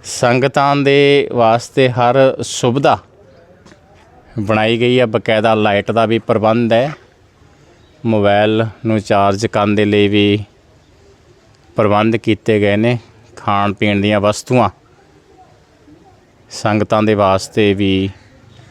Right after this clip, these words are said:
ਤਿਆਰ ਹੈ, ਰੈਸਟ ਕਰਨ ਵਾਸਤੇ ਬਕਾਇਦਾ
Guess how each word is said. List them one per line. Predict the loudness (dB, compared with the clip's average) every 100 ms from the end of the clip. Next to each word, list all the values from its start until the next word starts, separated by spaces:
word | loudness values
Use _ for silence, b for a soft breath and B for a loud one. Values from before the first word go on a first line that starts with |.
| B B B -16 -4
ਤਿਆਰ | 0 0 0 0
ਹੈ, | -2 -4 -2
ਰੈਸਟ | -2 -2 -8 -20 -12
ਕਰਨ | -4 -2 0
ਵਾਸਤੇ | 0 0 -2 -4
ਬਕਾਇਦਾ | -4 -2 -2 0 -2